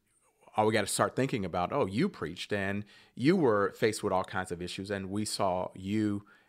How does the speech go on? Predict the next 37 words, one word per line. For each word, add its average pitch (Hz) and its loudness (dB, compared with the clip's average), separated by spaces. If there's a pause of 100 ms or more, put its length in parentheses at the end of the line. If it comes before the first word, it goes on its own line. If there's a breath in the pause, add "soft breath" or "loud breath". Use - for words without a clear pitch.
make 92 -4
it, 85 -6 (100)
uh, 87 -8
and, 85 -10 (200)
and, 85 -10 (180)
you 101 -8
know, 82 -8 (300)
conquer 85 -2
or, 82 -4 (680)
you 95 -10
know, 80 -8
or - -6
overcome 90 -6
the 80 -8
world." 85 -4
So, 87 -2 (480 loud breath)
so - 2
we'll 107 6
be 98 -2
encouraged, 87 -4
uh, 78 -6
we'll 95 -4
be 85 -6
encouraged 80 -8
as - -10
well. 82 -4
And 90 -6
then, 120 -2 (240 loud breath)
so, 143 6
so - 2
I 185 4
think 160 0
that's, 143 0 (420)
you 135 0
know, 117 2
for - 0
any, 165 2